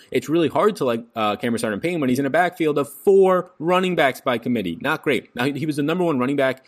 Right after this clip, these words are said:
in routes run week one. He saw four targets, but he only had two carries. His one long carry of twenty-five yards in the red zone, uh, was called back due to a hold. Uh, L A did rank number seven in rush defense last week, but here's the deal. I have him as a maybe right now. It's hard to really get behind him when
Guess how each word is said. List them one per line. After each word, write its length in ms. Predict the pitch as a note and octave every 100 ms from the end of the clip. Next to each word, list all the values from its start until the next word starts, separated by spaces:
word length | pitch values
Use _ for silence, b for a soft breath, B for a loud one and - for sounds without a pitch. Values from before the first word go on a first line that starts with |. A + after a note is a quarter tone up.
| b
in 140 | - A2
routes 280 | A2 A#2 G#2
run 200 | G#2 C3
week 200 | D3 D3+
one. 220 | D#3+ F3 _ _ _ _ _ _
He 120 | D3
saw 180 | C#3 B2+
four 240 | B2 D3
targets, 320 | C3+ B2+ B2+ B2
but 80 |
he 80 | A#2+
only 120 | A#2+
had 120 | A2+ G#2+
two 160 | B2+
carries. 320 | B2 A2+ A2+
His 140 | A#2 G#2+
one 240 | B2 C3+
long 200 | A2+ A#2
carry 220 | A#2 A2
of 100 | G2+
twenty-five 440 | - A2 G#2+ G#2 G2
yards 280 | G2+ F#2+ D2+
in 120 | F#2+
the 100 | F2+
red 220 | A2+ G#2+
zone, 260 | G2+ G2 F#2 B B
uh, 40 | F#2+
was 120 | F#2+
called 220 | B2 G2+
back 240 | G2+ G2+
due 80 | G#2
to 140 | F#2+ -
a 20 |
hold. 380 | C#3 A#2 F#2+ - B B
Uh, 180 | G2 - -
L 140 | C#3+
A 160 | C#3 B2+
did 220 | A2 C3
rank 260 | B2+ A#2+ A#2+
number 160 | A2+
seven 320 | G2 A#2+ A2+
in 80 | G#2
rush 200 | G2 G#2+
defense 280 | C3+ C3+ B2+
last 180 | C3+ B2+
week, 140 | C#3
but 80 | B2
here's 160 | D#3 C3
the 80 |
deal. 160 | A#2+ F#2+
I 140 | F#2+
have 80 | B2+
him 80 | D#3+
as 100 | C3+
a 60 | A2
maybe 240 | G#2+ C3
right 180 | C#3 B2+
now. 220 | D3 D3+ b b -
It's 160 | E3
hard 220 | - F3
to 80 | D#3+
really 180 | C#3 B2+
get 160 | A2+ A2
behind 340 | F#2+ A2 A2
him 200 | G2+ F#2
when 300 | F#2+ F2+